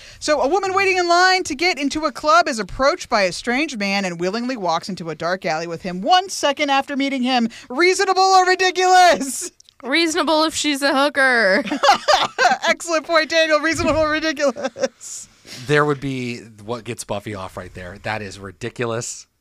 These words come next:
Speaker 3: I can't believe that he could talk to a woman and get her to go to an alley faster than Buffy can get through a crowd
Speaker 1: A crowd,
Speaker 3: of people in
Speaker 1: yeah.
Speaker 3: the small town of Sunnydale.
Speaker 1: <laughs> I mean, it was so
Speaker 3: So if, if he, if
Speaker 1: so
Speaker 3: she,
Speaker 1: fast.
Speaker 3: if she,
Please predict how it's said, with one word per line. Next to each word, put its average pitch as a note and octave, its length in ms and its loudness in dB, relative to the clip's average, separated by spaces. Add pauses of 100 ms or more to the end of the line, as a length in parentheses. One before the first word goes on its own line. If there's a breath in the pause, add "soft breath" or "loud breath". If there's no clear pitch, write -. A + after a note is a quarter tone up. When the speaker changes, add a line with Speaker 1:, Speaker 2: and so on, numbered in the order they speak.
Speaker 3:
I A2+ 180 -2
can't - 260 -6
believe A#2+ 500 -8
that A2+ 160 -8
he C#3 120 -2
could C#3+ 160 -6
talk B2+ 240 2
to C#3+ 180 -2
a B2+ 40 -4
woman C3 280 -2 (220 loud breath)
and B2 160 -6
get B2+ 140 -6
her C#3 80 -2
to C#3 80 -2
go B2+ 160 -2
to A#2 140 -4
an A2+ 100 -8
alley A2+ 360 -6 (200 loud breath)
faster E3 440 0
than C#3+ 160 -4
Buffy C3 280 -2
can A#2 180 -18
get D3 260 -8
through A#2+ 500 -6 (260 soft breath)
a D#3 100 0
crowd - 500 0
Speaker 1:
A E4+ 40 4
crowd, G4+ 220 4
Speaker 3:
of - 120 2
people D4 160 0
in D4 60 -2
Speaker 1:
yeah. F4 60 4
Speaker 3:
the - 60 -2
small - 460 0
town A2+ 580 -6
of B2 120 -8
Sunnydale. A2 720 -12
Speaker 1:
<laughs> - 1800 -16
I C4+ 160 -2
mean, C4 140 2 (380 loud breath)
it G3 120 -4
was C4+ 260 -2
so - 280 -8
Speaker 3:
So F3 120 0
if, F#3+ 180 2
if F3 160 -2
he, A#3 80 -2
if D#3+ 340 -4
Speaker 1:
so F#3 60 -8
Speaker 3:
she, F3+ 140 -4
Speaker 1:
fast. D#3+ 160 -10
Speaker 3:
if D3 160 -6
she, E3 440 -12